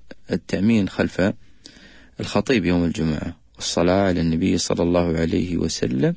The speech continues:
هذا من إجابة الخطيب. فالخطيب عندما يصلي على النبي صلى الله عليه وسلم، فالمؤمن إذا سمع هذا الحديث، حديث نبينا صلى الله عليه وسلم، وذكر اسمه، فإنه يصلي عليه،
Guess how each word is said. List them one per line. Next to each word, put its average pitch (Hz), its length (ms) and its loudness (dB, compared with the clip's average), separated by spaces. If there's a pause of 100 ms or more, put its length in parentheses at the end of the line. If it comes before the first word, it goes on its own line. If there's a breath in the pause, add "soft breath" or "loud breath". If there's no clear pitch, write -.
(800 loud breath)
هذا 127 540 2
من 143 200 0
إجابة 180 420 0
الخطيب. - 400 -2 (480)
فالخطيب - 540 0
عندما 95 280 2
يصلي 104 380 0
على 82 120 2
النبي 95 260 0
صلى 90 220 -2
الله 87 340 0
عليه 87 320 0
وسلم، 113 500 0
فالمؤمن 151 460 2
إذا 90 200 2
سمع 98 500 0 (840 loud breath)
هذا 107 280 2
الحديث، 98 640 -2
حديث 92 400 -2
نبينا 90 760 2
صلى - 260 -4
الله 85 280 0
عليه 87 340 0
وسلم، 127 580 0
وذكر 95 420 -2
اسمه، 113 400 -2
فإنه 131 520 0
يصلي 101 440 0
عليه، 85 280 0